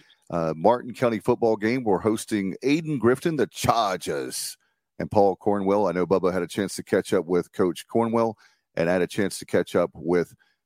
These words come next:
Coach Mike Sartain, making his home debut, and that's tomorrow night. Airtime is at six forty. Want to give a shout out to Bubba, and also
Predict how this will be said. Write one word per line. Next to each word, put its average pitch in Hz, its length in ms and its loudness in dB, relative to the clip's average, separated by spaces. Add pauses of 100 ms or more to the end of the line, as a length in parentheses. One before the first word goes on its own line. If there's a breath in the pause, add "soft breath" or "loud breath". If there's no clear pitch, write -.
(120)
Coach 101 360 0
Mike 101 380 -2
Sartain, 113 640 -2
making 92 300 -2
his 90 160 -2
home 127 240 0
debut, 101 640 2 (440)
and 78 100 -2
that's 82 160 0
tomorrow 92 260 0
night. 92 180 0
Airtime 98 380 0
is 85 100 -4
at 73 100 -6
six - 280 -6
forty. 104 260 2
Want 95 140 -2
to 90 40 -2
give 87 120 0
a 85 40 -4
shout 95 220 2
out 85 120 -2
to 92 80 -6
Bubba, 127 400 2 (440)
and 90 120 0
also 92 840 0